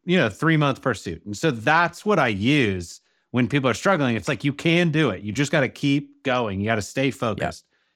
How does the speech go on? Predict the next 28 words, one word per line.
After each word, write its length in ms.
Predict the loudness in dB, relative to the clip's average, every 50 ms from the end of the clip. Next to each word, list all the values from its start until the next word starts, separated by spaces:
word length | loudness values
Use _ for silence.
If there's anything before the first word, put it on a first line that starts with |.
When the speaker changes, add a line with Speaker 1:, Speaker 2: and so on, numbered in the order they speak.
| _ _
Speaker 1:
You 80 | -6 -6
gotta 120 | -4 0
Speaker 2:
Yep. 40 | 2
Speaker 1:
iterate. 460 | 2 4 4 4 2 0 -2 -6 -12 _ _ _ _ _ _ _ _ _ _ _ _ _ _ _ _ _ _ _ _ _ _ _ _ _ _ _ _ _ _
Speaker 2:
Absolutely. 640 | -4 -2 -2 -2 -2 -4 -2 0 0 0 0 -2 -6 -8 _ _ _ _ _
I 60 | 2
mean, 120 | 4 4 4
I 60 | 4
think 380 | 4 2 2 2 0 -4 _ _ _ _ _ _ _ _ _ _ _ _ _ _ _ _
there 200 | 4 6 6 6
is 280 | 6 6 6 4 4 4
business 420 | 4 4 6 6 4 2 4 6
out 260 | 6 6 6 4 4
there. 180 | 4 6 6 6
There's 220 | 6 4 4 2
always 500 | 0 2 4 6 6 6 6 6 6 6
opportunity. 720 | 6 4 4 4 0 0 2 2 4 4 6 4 4 4
We 120 | 4 2 2
just 240 | 2 0 0 2 2
need 260 | 4 4 4 2 0
to 320 | 2 2 4 4 4 2 2
put 200 | 2 2 4 4
ourselves 420 | 4 2 4 4 4 4 4 4
in 80 | 4 4
the 80 | 4
best 300 | 4 4 2 2 2 0 0
possible 360 | 0 0 0 0 -2 -2 -2
posi-, 360 | 0 0 -2 -2 -2 -4 -12